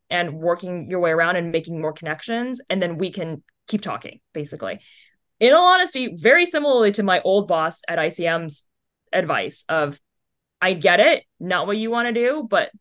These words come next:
think big picture right now. Like, I know it sucks, but think big picture." So I did. I took a leap of faith. And, um, it just so happened there was an, uh, a consultant,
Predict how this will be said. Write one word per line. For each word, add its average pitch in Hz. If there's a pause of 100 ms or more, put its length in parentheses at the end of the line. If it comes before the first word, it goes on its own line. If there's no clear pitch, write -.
think 247
big 214
picture 160
right 123
now. - (380)
Like, 160
I 156
know 190
it 311
sucks, -
but 175
think 180
big 160
picture." 80 (440)
So 320
I 392
did. 196 (320)
I 185
took 208
a -
leap 240
of 254
faith. - (520)
And, 202
um, 185
it 196
just 214
so 269
happened 208
there 185
was 180
an, 196
uh, 165 (140)
a 185
consultant, 190